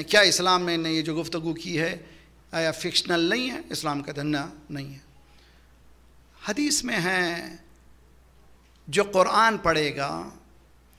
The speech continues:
एक एक हर्फ के एवज़ में अल्लाह एक नूरी मखलूक को पैदा करेगा। सिर्फ पढ़ने पर, समझने तो बहुत बड़ी बात,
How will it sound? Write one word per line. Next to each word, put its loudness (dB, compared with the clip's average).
एक 0
एक -2
हर्फ 2
के -8
एवज़ -2
में -6
अल्लाह 4
एक -4
नूरी 2
मखलूक -4
को -12
पैदा -14
करेगा। -20
सिर्फ 0
पढ़ने 6
पर, -6
समझने -2
तो -2
बहुत -2
बड़ी -2
बात, -14